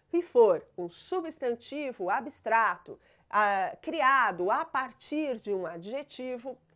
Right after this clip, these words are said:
então é a letra Z que a gente deve utilizar. Ah, por exemplo, escassez. A partir do adjetivo escasso,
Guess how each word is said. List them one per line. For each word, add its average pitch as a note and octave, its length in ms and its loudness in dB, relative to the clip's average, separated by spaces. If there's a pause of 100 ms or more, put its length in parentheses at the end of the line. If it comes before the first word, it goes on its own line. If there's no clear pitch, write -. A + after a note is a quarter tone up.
então A3+ 440 -2 (260)
é G#3+ 60 -4
a F#3+ 60 0
letra E3+ 420 -6
Z G3+ 380 2
que G#3 120 -10
a B3 40 -10
gente C4+ 320 -12
deve F#3+ 460 -6
utilizar. B3+ 800 -6 (840)
Ah, A#3 340 0
por E4+ 180 -4
exemplo, F#3 500 0
escassez. G3+ 920 0 (200)
A A#3+ 140 4
partir G#3 480 -6
do F3 180 -4
adjetivo E3 720 -6
escasso, C#4 800 -2